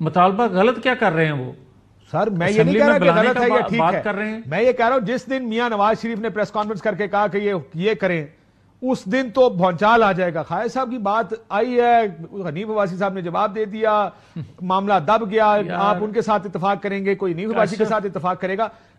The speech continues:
Speaker 2: मियां नवाज शरीफ कब बोलेंगे इस
Speaker 1: नहीं।
Speaker 2: पर?
Speaker 1: काशिफ अब्बासी साहब, आपको याद होगा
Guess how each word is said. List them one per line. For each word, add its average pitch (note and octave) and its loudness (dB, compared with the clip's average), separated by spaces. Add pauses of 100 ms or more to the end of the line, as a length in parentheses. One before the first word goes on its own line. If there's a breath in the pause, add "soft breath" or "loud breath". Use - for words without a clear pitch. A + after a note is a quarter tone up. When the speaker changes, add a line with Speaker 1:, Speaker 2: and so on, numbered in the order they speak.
(120)
Speaker 2:
मियां C#4 2
नवाज A#3+ 2
शरीफ A#3 -2
कब A3+ 0
बोलेंगे F#3+ -2
इस A#3 -2
Speaker 1:
नहीं। G3+ -8
Speaker 2:
पर? - -20 (1900)
Speaker 1:
काशिफ F3+ -6
अब्बासी D3 -6
साहब, C#3+ -6 (280 soft breath)
आपको F#3 -4
याद E3 2
होगा C#3 0